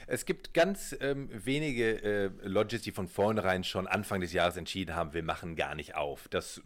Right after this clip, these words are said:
haben die so entschieden, ähm, einfach um, um das Jahr so zu planen.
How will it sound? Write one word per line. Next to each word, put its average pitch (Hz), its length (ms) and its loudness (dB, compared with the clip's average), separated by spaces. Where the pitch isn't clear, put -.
haben 90 200 -4
die 87 80 -4
so 87 280 -2
entschieden, 120 540 -4
ähm, 95 180 0
einfach 92 360 -4
um, 90 220 -4
um 90 120 -6
das 90 140 -4
Jahr 87 160 2
so 85 80 -2
zu - 140 -10
planen. 92 420 0